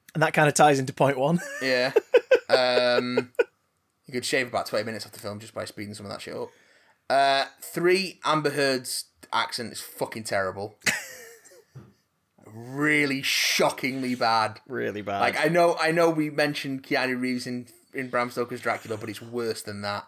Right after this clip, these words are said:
Speaker 1: Say it with me, folks.
Speaker 2: It's worse
Speaker 1: I
Speaker 2: than
Speaker 1: know
Speaker 2: that.
Speaker 1: where
Speaker 2: Where
Speaker 1: the
Speaker 2: the
Speaker 1: bastard
Speaker 2: bastard
Speaker 1: sleeps.
Speaker 2: sleeps.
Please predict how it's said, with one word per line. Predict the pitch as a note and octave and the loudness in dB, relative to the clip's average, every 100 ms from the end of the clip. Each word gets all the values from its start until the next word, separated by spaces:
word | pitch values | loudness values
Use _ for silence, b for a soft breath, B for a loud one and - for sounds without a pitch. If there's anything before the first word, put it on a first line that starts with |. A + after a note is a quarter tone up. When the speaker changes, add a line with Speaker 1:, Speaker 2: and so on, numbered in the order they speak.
| _ | _
Speaker 1:
Say | - - D3 | -2 4 6
it | |
with | D#3 D#3+ | 6 6
me, | D#3 | 4
folks. | - C#3+ C3+ - - | 6 6 6 2 -2
Speaker 2:
It's | D3 B2+ B2+ | 0 0 -2
worse | C#3+ | 4
Speaker 1:
I | E3 E3 C#3+ | 8 8 8
Speaker 2:
than | D3+ | 8
Speaker 1:
know | F#3 F#3+ F3+ E3+ | 8 10 10 10
Speaker 2:
that. | D3+ | 10
Speaker 1:
where | E3 E3 D#3 D3 | 10 8 8 6
Speaker 2:
Where | |
Speaker 1:
the | C#3 D3 | 6 6
Speaker 2:
the | |
Speaker 1:
bastard | B2+ C3+ - E3+ D3+ C3+ | 6 6 6 4 2 0
Speaker 2:
bastard | D3+ | 2
Speaker 1:
sleeps. | - D#3 F3 G3 E3+ E3+ - - | 4 4 4 6 4 4 -4 -4
Speaker 2:
sleeps. | - - - - - | -2 -4 -8 -16 -20